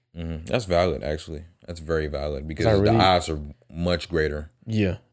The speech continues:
Speaker 2: Unless they don't have my size at all, then it's like, all right, then, well.
Speaker 1: Yeah. No, I just, I, I just don't like the whole sneaker, sneaker culture at the moment. It's, it's nonsense. It's absolute nonsense, bro.
Speaker 2: I
Speaker 1: There
Speaker 2: mean
Speaker 1: is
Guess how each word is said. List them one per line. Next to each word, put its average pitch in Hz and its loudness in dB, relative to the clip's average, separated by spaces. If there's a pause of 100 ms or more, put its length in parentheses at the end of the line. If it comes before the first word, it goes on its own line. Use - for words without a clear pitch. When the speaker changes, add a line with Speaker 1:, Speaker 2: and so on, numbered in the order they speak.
Speaker 2:
Unless 110 2
they 139 6
don't 123 6
have 131 6
my 117 4
size 113 4
at 101 2
all, 104 4
then 95 0
it's 98 0
like, 92 2
all 101 4
right, 92 4
then, 90 0
well. 101 2 (500)
Speaker 1:
Yeah. 78 -4 (840)
No, 98 0
I 127 6
just, 143 -2
I, 110 4
I 131 6
just 165 0
don't 98 2
like 92 0
the 85 -2
whole 85 0
sneaker, 78 -4 (180)
sneaker 92 0
culture 80 -4
at 73 -6
the 76 -14
moment. 73 -12
It's, - -14 (140)
it's - -6
nonsense. 71 -8 (160)
It's - -14 (100)
absolute 80 -2
nonsense, 67 -14
bro. 65 -16 (340)
Speaker 2:
I 117 4
Speaker 1:
There 117 8
Speaker 2:
mean 104 4
Speaker 1:
is 95 2